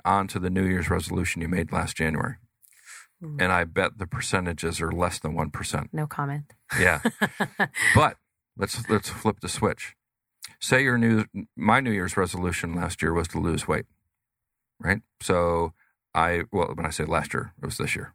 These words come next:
Speaker 1: right?
Speaker 2: Right, right.
Speaker 1: Uh, I've gained weight, right?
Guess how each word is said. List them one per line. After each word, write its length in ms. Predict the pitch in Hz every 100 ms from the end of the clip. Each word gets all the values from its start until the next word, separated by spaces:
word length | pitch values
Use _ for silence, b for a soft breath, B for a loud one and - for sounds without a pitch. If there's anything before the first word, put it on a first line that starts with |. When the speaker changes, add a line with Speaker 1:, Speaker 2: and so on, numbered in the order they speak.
| -
Speaker 1:
right? 200 | - - -
Speaker 2:
Right, 180 | 127 -
right. 160 | 151 - - B B _ 98
Speaker 1:
Uh, 240 | 92 90 -
I've 300 | 107 95 -
gained 460 | 101 95 92 82
weight, 220 | - 58 _ _ _ _ _ _ _ _ _ _
right? 220 | - 87